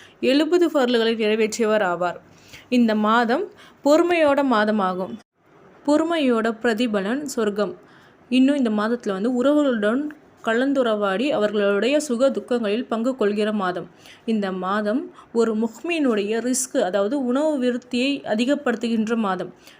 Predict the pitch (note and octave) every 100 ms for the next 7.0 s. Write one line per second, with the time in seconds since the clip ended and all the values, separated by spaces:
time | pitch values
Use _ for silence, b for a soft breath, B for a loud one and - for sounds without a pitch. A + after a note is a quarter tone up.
0 | - A#3 C#4 D#4 D#4+ C4+ A3 G3+ G#3 G#3+
1 | G#3 F#3 C4 C4 A3+ A3+ C4+ C4+ A3 G3+
2 | B3 A#3 B3+ C#4 C4+ A3+ G3 F#3 G#3+ A#3+
3 | A#3 B3+ C4+ B3 A#3+ A3+ G#3 F#3+ F3 E3+
4 | B3 E4+ B B B - G3+ G#3+ F#3+ G3
5 | F#3+ G3+ G3+ G3 A3 A3+ C4 C4+ B3 G#3+
6 | B3+ C4 C#4+ B3 A#3 A3 G#3 G#3 G3+ C4+